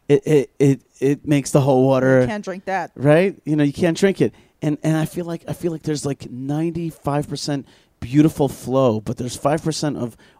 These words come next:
Speaker 1: awful poisonous sludge. And it's,
Speaker 2: That's
Speaker 1: and
Speaker 2: the
Speaker 1: it's
Speaker 2: way we rock it here in Israel, Yishai.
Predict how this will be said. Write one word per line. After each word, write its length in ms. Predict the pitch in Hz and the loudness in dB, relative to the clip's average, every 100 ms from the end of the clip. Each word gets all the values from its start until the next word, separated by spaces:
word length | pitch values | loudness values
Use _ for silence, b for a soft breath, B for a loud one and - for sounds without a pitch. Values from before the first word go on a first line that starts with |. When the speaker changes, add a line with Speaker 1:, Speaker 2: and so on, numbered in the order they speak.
| - | -6
Speaker 1:
awful 320 | 143 151 156 | -4 -2 -4
poisonous 540 | - - 147 139 127 - | -6 -2 -2 0 -4 -4
sludge. 680 | - 143 143 113 101 - B B B B B | -6 0 2 2 -4 -18 B B B B B
And 160 | 139 131 | 0 2
it's, 220 | 127 - | 0 0
Speaker 2:
That's 160 | 285 262 | -2 2
Speaker 1:
and 80 | 339 | 2
Speaker 2:
the 40 | |
Speaker 1:
it's 80 | 294 | 4
Speaker 2:
way 180 | 311 311 | 4 4
we 180 | 294 | 2
rock 380 | 285 254 269 285 | 2 2 2 0
it 100 | 233 | -6
here 360 | 190 185 180 175 | -4 -4 -4 -6
in 220 | 143 180 | -8 -10
Israel, 420 | 180 185 175 151 | -8 -6 -6 -6
Yishai. 560 | 160 156 151 151 - | -8 -12 -10 -10 -12